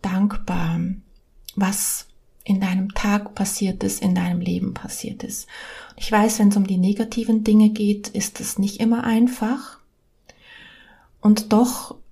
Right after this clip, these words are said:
macht es dich zu diesem Menschen, der du bist.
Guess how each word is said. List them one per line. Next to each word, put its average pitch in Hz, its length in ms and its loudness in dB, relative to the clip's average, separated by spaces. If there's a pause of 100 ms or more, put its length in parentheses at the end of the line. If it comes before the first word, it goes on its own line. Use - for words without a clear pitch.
(540)
macht 214 420 2
es 240 240 -2
dich - 380 -6
zu 208 120 -4
diesem 214 440 2
Menschen, 190 720 0
der 185 160 -2
du 175 100 -4
bist. - 840 -6